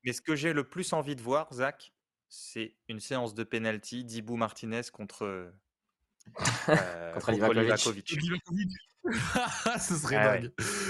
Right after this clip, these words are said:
Speaker 3: Ce
Speaker 1: Et,
Speaker 3: serait
Speaker 1: et
Speaker 3: dingue.
Speaker 1: ça, quand même,
Speaker 3: Alors
Speaker 1: ça, t'as quand même envie de la voir parce que c'est, c'est deux, deux gardiens qui ont fait des prouesses, heu, qui ont fait des prouesses sur, sur ces séances-là, qui ont vraiment maintenant un savoir-faire, qui font peur. Et j'ai <laughs> envie de les voir s'affronter.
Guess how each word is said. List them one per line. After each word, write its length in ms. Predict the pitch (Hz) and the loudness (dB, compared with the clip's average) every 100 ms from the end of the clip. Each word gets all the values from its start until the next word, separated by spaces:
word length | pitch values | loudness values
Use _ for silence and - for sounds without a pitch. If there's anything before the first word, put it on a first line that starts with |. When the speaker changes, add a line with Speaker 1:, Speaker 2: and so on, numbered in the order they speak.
| 170 | -4
Speaker 3:
Ce 200 | - 117 | -4 0
Speaker 1:
Et, 20 | |
Speaker 3:
serait 220 | 110 135 127 | 0 2 0
Speaker 1:
et 40 | |
Speaker 3:
dingue. 0 | |
Speaker 1:
ça, 280 | 123 147 151 | 6 6 6
quand 140 | 139 | 6
même, 200 | 131 143 | 4 4
Speaker 3:
Alors 180 | 160 - - | 2 -4 -4
Speaker 1:
ça, 180 | 135 147 | 0 2
t'as 120 | 127 | 2
quand 180 | - 120 | 2 2
même 180 | 131 131 | 2 0
envie 180 | 120 120 | 0 2
de 60 | |
la 120 | 120 | 2
voir 260 | 120 147 - | 4 0 0
parce 200 | 110 - | -4 -4
que 100 | 110 | -10
c'est, 440 | - 107 101 95 _ _ _ _ | -8 -6 -6 -8 _ _ _ _
c'est 200 | - 101 | -16 -12
deux, 520 | 98 113 110 104 101 | -6 -2 -2 -2 -4
deux 180 | 101 120 | -4 -4
gardiens 500 | 113 113 104 123 131 | 0 0 0 -6 -6
qui 160 | - 110 | -6 -10
ont 60 | |
fait 140 | - 104 | -6 -6
des 100 | 101 | -6
prouesses, 500 | - 123 123 120 110 | -6 -2 0 0 -4
heu, 200 | 98 95 _ _ _ _ _ _ _ | -6 -10 _ _ _ _ _ _ _
qui 100 | 110 | -6
ont 40 | |
fait 120 | - | -4
des 100 | 110 | -4
prouesses 320 | 104 131 123 107 | -2 0 0 -4
sur, 160 | 117 | -10
sur 280 | - - 110 | -10 -8 -6
ces 120 | - | -6
séances-là, 480 | 110 117 113 131 131 | -4 -4 -4 -2 -2
qui 120 | 127 | -2
ont 60 | 104 | -6
vraiment 320 | 101 107 120 | -4 -2 0
maintenant 280 | 113 - 120 | -2 -2 -2
un 60 | 110 | -2
savoir-faire, 500 | 110 104 - 135 - | -2 -2 -4 -6 -6
qui 100 | 107 | -12
font 180 | 110 104 | -12 0
peur. 300 | 135 143 _ _ _ _ - | 0 0 _ _ _ _ -6
Et 500 | 101 95 90 92 92 | -4 -2 -2 -4 -4
j'ai 100 | 98 | -6
<laughs> 20 | |
envie 280 | 95 - 160 | -6 -4 -2
de 80 | 123 | 0
les 60 | |
voir 220 | 117 113 | 2 2
s'affronter. 600 | - 110 - 120 127 107 | 2 -4 -4 -2 -2 -4